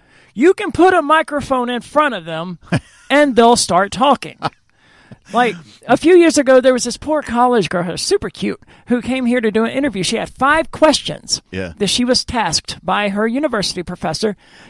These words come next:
Speaker 1: to ask libertarians here. And the poor girl would, she w-, it's, she would spend an hour with a single libertarian 'cause there were questions about the economy or what they think
Speaker 2: Right.
Speaker 1: about the government or whatever. And libertarians can just go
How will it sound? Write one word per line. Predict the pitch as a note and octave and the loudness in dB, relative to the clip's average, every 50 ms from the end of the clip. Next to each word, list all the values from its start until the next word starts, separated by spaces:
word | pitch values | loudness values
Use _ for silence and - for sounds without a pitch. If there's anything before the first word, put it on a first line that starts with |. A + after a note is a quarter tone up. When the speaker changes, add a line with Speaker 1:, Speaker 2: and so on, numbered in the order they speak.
| - | -2
Speaker 1:
to | - C#4 - - | -2 -2 0 0
ask | - G#3 G#3+ A3+ - - - | 0 2 2 0 0 -4 -8
libertarians | - F3+ F#3+ A3+ B3 - - D4+ E4+ E4 D4 A3 F3 D3 - | -8 -6 -6 -4 -6 -2 -2 -2 -2 -2 -2 -4 -4 -4 -6
here. | E3+ D3 C#3 C#3 - - - - - _ - | -6 -6 -8 -10 -14 -20 -20 -20 -16 _ -6
And | C#4 C#4 B3 | -6 0 2
the | C4 A#3+ | 0 0
poor | - - B3 D4 D#4 E4 E4+ E4 | 0 0 2 4 6 6 6 4
girl | A#3+ A#3+ C4 C#4 C4 A3 D3+ B2+ - _ - - - - - _ | 4 4 4 6 6 4 2 0 -6 _ -20 -20 -20 -20 -20 _
would, | F#3+ A3+ B3 G#3 _ _ _ _ _ _ | 2 4 4 2 _ _ _ _ _ _
she | - - - C#4 D#4+ | -4 -2 0 2 0
w-, | E4 C#4+ - - | 0 -2 -6 -8
it's, | - A#3+ - - - | -8 -6 -6 -6 -6
she | - D#4 C#4+ - D#4+ | -4 -4 -2 0 0
would | F4+ E4 | 0 -2
spend | - - D#4+ D4+ | 0 -2 -4 -4
an | D4+ C#4 | -4 -4
hour | - - C4+ E4+ F#4 F4+ D#4+ A#3 F#3+ | -2 2 6 6 6 6 6 4 2
with | F#3+ G#3+ A3 - | 2 2 0 0
a | A3+ | -2
single | - - - C#4+ D#4+ D#4 D4 C4+ | -2 -2 -2 -2 0 0 0 0
libertarian | B3+ C4 A#3 B3+ - - D4 E4 E4 D4 A3 F#3+ F3+ | 0 0 -2 -2 -4 -2 -4 -2 -2 -2 -4 -4 -6
'cause | - C#4+ A#3+ | -8 -8 -2
there | A#3 C#4 | -2 0
were | C4+ C4+ B3+ B3 | 0 0 0 -2
questions | - _ - C4 C4+ - - B3+ G3+ | -4 _ -6 -4 -2 -2 -4 -6 -2
about | A3 B3 A#3 A#3+ | -2 -2 -2 -2
the | B3 B3 | -2 -2
economy | A3 - - - B3+ C4 C4 A#3+ G#3 G3 F3+ D#3 D#3 | -2 -2 -2 -2 0 0 2 0 0 -2 -4 -4 -4
or | E3 F3+ | -4 -4
what | F3+ G#3 A3 | -4 -4 -4
they | A#3 A3+ | -4 -4
think | A3+ B3 A3 | -4 -2 -2
Speaker 2:
Right. | - F#3+ | -2 -2
Speaker 1:
about | F#3+ - | -2 -4
the | A#3+ | -2
government | G#3+ C4 C4 A3+ A#3 A3+ G3+ | 0 0 0 0 -2 -4 -4
or | F#3 | -4
whatever. | G3 F#3+ F3+ E3+ - E3+ F3 F#3 _ - - - - - - | -2 -2 -4 -4 -6 -8 -12 -12 _ -18 -20 -20 -20 -20 -6
And | - B3 B3+ B3+ | -4 -2 -2 0
libertarians | C#4 D#4+ F4 E4 - B3+ B3+ C4 C4 C4+ C4+ C4 - | 0 2 0 0 2 0 0 0 2 0 0 0 0
can | - A3+ G3+ | -2 -2 -2
just | F#3 - A3+ A#3 A3+ - - - | 2 2 2 2 2 -2 -4 -6
go | - G3 F#3+ F#3+ F#3+ G3 G3 - | -6 -2 2 2 4 4 2 0